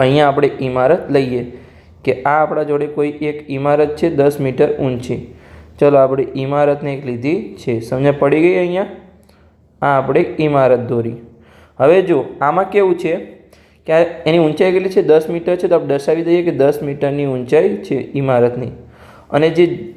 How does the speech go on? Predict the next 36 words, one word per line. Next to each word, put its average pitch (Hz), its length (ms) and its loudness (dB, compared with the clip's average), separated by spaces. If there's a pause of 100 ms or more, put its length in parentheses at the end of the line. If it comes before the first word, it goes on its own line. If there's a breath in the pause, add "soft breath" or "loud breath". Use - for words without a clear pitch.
(280)
પી 170 240 0
બિંદુ 185 320 2
છે 208 160 2
અહીંયા, 156 240 0
ધારો 151 180 2
કે 160 160 -4
જમીનની 160 540 -4
જે 160 100 2
આ 165 160 0
પાયો 151 320 4
છે 165 140 -6
ત્યાંથી 147 340 -2 (160)
પી 165 240 -4
બિંદુ 143 340 -2
છે 160 200 0
અહીંયા, 127 300 0 (840 loud breath)
એની 156 320 4
જે 175 160 4 (160)
ઇમારતની 165 480 0
ટોચ 165 260 -2
પર 170 100 2
એનો 165 260 -2
ઉચ્છેદ 165 300 -2
કોણ 170 240 2
કેટલો 170 240 2
છે? 170 220 -2 (680 soft breath)
આપણે 131 280 -2
સરખી 135 240 2
રીતે 147 160 4
દોરી 143 240 4
લઈએ 156 240 4 (240)
કે - 200 -6
આનો 156 240 0
ઉચ્છેદ 151 300 -2
કોણ 151 160 0
આપણને 147 280 0